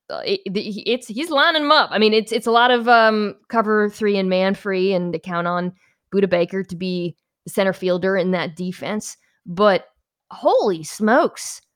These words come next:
Marco Wilson, who was a fourth rounder who I did not think, I just didn't consider. Uh, I asked M-, Ryan Clark, who, like, knows college D Bs really well, and he talked about how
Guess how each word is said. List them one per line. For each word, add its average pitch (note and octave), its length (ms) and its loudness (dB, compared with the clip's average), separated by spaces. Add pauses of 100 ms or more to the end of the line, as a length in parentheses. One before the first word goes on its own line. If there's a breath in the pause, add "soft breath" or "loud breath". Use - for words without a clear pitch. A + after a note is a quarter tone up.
(320)
Marco A#3 460 0
Wilson, G3+ 520 0
who F#3+ 200 2
was F#3 160 -2
a F3 60 -4
fourth C#4+ 320 -2
rounder G3+ 420 0
who E3+ 300 -2
I C#4 200 4
did G#3 180 -2
not A3+ 260 0 (1000)
think, B3 460 -2
I E3 120 -4
just F#3+ 260 -8
didn't A3 420 -6
consider. A#3+ 540 -2 (180)
Uh, F3 40 -4
I F3 300 0
asked B3+ 220 -2 (320)
M-, - 140 -16 (120)
Ryan F#3+ 220 0
Clark, F3+ 340 -2
who, F3 100 -8
like, E3 200 -8
knows E3+ 520 -8 (200)
college D3+ 280 -8
D F3 100 -12
Bs D#3+ 220 -10
really E3 160 -6
well, D#3 280 -4
and D3+ 220 -10
he E3 140 -8
talked D#3 300 -8
about D#3 240 -6
how D3 260 -6